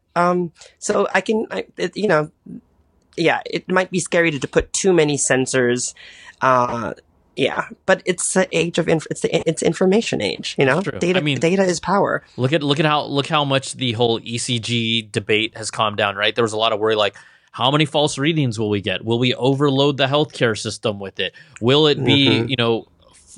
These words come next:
Speaker 2: ma-, many false positives? And it, over time, it has shown that all those concerns, at least in this situation,
Speaker 1: Yeah.
Speaker 2: proved to be not as, you know, they're concerns that should be raised,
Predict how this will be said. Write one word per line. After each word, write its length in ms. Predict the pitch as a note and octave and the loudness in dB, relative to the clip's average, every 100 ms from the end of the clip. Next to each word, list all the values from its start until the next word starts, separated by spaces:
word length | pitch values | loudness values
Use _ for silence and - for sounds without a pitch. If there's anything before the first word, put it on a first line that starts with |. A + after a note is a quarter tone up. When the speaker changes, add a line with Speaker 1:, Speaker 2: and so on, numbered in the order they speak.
| - | -14
Speaker 2:
ma-, 360 | A2+ A2+ C3+ | -6 -2 0
many 240 | C3 C3 C#3 | 0 -2 0
false 240 | C3+ B2+ | 0 -2
positives? 320 | - C#3 B2+ | 0 -2 0
And 160 | A#2+ A#2 | -2 -2
it, 180 | A2+ - | -8 -8
over 240 | B2+ C3+ C3 | -6 -2 -2
time, 340 | - B2 B2+ | 0 -2 -2
it 80 | A2+ | -4
has 100 | A2 | -4
shown 300 | - B2 A#2 | -2 -2 -2
that 260 | A2 G#2 - - - _ _ | -2 -2 -4 -16 -20 _ _
all 260 | - A#2 C#3 | -2 2 2
those 320 | C3+ B2+ A#2 | 2 2 -2
concerns, 720 | - A2+ G#2 - A#2+ G#2 G#2 - | -4 -6 -4 -2 -2 -2 -4 -2
at 140 | A#2+ | 2
least 200 | D3 G3 | 2 0
in 80 | D#3 | 0
this 160 | C#3+ - | 0 -2
situation, 720 | G#2 G#2 G2 F#2+ - G#2 G#2 - - _ _ | -6 -4 -4 -2 -2 -4 -6 -14 -20 _ _
Speaker 1:
Yeah. 220 | D3+ A2+ | 0 0
Speaker 2:
proved 260 | G2+ D#3+ D3 | 2 0 0
to 80 | E3 | 0
be 120 | C#3 | 2
not 360 | C3+ C3 C3 B2 | 2 2 2 2
as, 240 | B2+ A#2+ G#2 _ | 0 0 -4 _
you 100 | D3 | -6
know, 220 | A#2 G#2+ B2 | -4 -4 -2
they're 140 | F#3 F3 | 0 2
concerns 400 | G3 E3+ G#3 F#3 | 0 0 0 0
that 120 | A#2+ | 0
should 160 | - | 0
be 120 | C3 A2+ | 0 0
raised, 380 | G#2+ A#2+ D#3+ | 0 0 -2